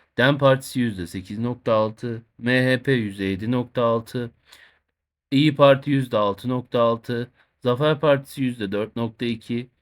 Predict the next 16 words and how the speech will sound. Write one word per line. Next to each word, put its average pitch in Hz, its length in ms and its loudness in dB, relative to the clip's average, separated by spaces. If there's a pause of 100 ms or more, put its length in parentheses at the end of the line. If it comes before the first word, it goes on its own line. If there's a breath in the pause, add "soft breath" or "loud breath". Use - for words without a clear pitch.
(180)
Yeniden 143 360 2
Refah 151 300 -2
Partisi 147 400 -2
yüzde 123 260 -2
iki 107 240 -4
nokta 123 280 -4
iki, 117 400 -6 (400 soft breath)
Tip 156 240 -2
Partisi 135 480 2
yüzde 101 340 -2
iki, 113 480 -6 (400)
Anahtar 135 520 2
Partisi 131 440 0
yüzde 110 320 -2
bir 104 240 -2
buçuk. 87 240 -16